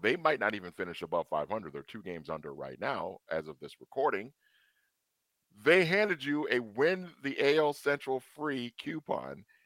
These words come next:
and you haven't taken advantage of it. And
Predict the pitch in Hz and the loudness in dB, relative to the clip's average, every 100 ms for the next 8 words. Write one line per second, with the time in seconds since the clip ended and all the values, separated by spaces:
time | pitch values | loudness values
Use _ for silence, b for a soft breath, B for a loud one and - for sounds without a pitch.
0 | _ _ - 143 143 151 151 151 151 160 | _ _ 2 2 4 2 4 4 0 -2
1 | 160 156 151 170 214 180 - - 52 - | -2 -4 2 2 2 -2 -2 -4 -6 -14
2 | _ 113 123 120 117 | _ 0 2 0 -2